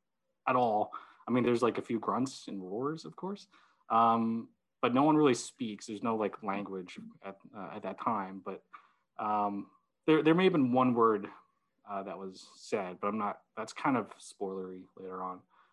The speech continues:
Um, but for the most part, there's no written dialogue. So you're, you're just visually seeing a story happen in front of you, um, which, I don't know, it was, was very unique for me. And, um, it,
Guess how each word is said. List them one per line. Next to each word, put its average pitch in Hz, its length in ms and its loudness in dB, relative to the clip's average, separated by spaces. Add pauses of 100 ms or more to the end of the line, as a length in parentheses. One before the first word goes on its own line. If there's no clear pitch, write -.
(160)
Um, 104 280 2
but 113 120 0
for 147 60 4
the 131 60 4
most 156 160 4
part, 143 160 4
there's 110 180 -2
no 120 200 4
written 110 280 -2 (160)
dialogue. 131 540 -2
So - 120 -4
you're, 117 240 0
you're 120 180 -2 (500)
just - 220 -6
visually 127 460 4
seeing 113 320 -4
a 104 40 -4
story 110 460 0 (240)
happen 104 240 -2
in 104 80 -2
front 107 220 -6
of 127 40 -8
you, 190 180 -6 (260)
um, 101 440 -2 (640)
which, - 420 0 (420)
I 202 60 0
don't 165 100 2
know, 107 80 0
it - 20 0
was, 113 160 -2 (100)
was 135 120 -4
very 135 220 2
unique 123 220 -2
for 147 100 -4
me. 156 360 -2
And, 104 480 -8 (760)
um, 104 680 2 (520)
it, - 140 -14